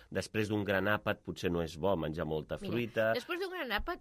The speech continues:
Speaker 2: seria millor no menjar res més, ni fruita ni res.
Speaker 1: Ni res, eh?
Speaker 2: Perquè,
Speaker 1: Estalviar les
Speaker 2: clar,
Speaker 1: postres.
Speaker 2: perquè ja has fet tanta, tanta ingesta de calories. Ara, molta cura, no és la fruita, és que és tot el que hem menjat abans, el que engreixa.
Speaker 1: Clar, clar.
Speaker 2: Ara,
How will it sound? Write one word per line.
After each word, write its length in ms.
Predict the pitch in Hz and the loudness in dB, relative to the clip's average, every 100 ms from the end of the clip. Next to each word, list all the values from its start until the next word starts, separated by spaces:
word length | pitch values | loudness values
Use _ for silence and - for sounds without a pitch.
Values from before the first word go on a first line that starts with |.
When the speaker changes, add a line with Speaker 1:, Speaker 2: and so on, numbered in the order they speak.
| - | -12
Speaker 2:
seria 320 | - 233 269 | -12 -6 -6
millor 360 | 254 240 277 - | -6 -2 -2 -2
no 140 | 233 226 | -6 -4
menjar 260 | 226 196 175 | -4 -6 -10
res 200 | 156 139 | -14 -18
més, 180 | - - | -18 -12
ni 120 | 240 | -12
fruita 300 | 269 311 339 | -10 -10 -8
ni 140 | 233 | -8
res. 280 | 156 113 110 | -10 -8 0
Speaker 1:
Ni 120 | 135 117 | 4 4
res, 260 | 98 85 | 4 2
eh? 60 | 117 - | 0 2
Speaker 2:
Perquè, 100 | 131 | 4
Speaker 1:
Estalviar 420 | - 143 156 165 | 8 8 8 6
les 300 | 151 113 131 | 6 4 4
Speaker 2:
clar, 180 | - 131 | 8 6
Speaker 1:
postres. 340 | - 123 117 - 294 | 8 4 4 2 2
Speaker 2:
perquè 280 | 302 302 302 | 2 0 0
ja 80 | 370 | -4
has 100 | - | -4
fet 240 | 349 - | -8 2
tanta, 400 | 311 311 320 302 - | 2 4 2 0 2
tanta 280 | 277 277 262 | 0 0 -2
ingesta 400 | 233 240 - 220 | -2 -6 -4 -6
de 80 | 202 | -4
calories. 580 | 196 202 208 175 160 - | -4 -4 -4 -4 -6 -4
Ara, 260 | 269 208 - - - _ | 0 -2 -4 -18 -20 _
molta 300 | 208 226 247 233 | -4 0 0 0
cura, 280 | 320 247 | 0 0
no 140 | 220 262 | 2 2
és 80 | 285 | 2
la 120 | 247 | -2
fruita, 440 | - 381 - 165 - | -2 -4 -4 -6 -8
és 140 | 214 | -6
que 100 | 277 | -6
és 120 | 277 | -4
tot 160 | 311 302 | -2 -2
el 80 | 269 | -2
que 60 | |
hem 80 | 247 | -4
menjat 320 | 214 208 196 | -4 -6 -8
abans, 280 | 220 277 214 | -4 -2 -2
el 120 | 190 | -6
que 80 | - | -10
engreixa. 320 | 156 147 143 | -12 -10 -6
Speaker 1:
Clar, 160 | - 82 | -4 -2
clar. 240 | 80 82 - _ _ _ _ - | -2 -4 -6 _ _ _ _ -4
Speaker 2:
Ara, 220 | 220 226 | 0 0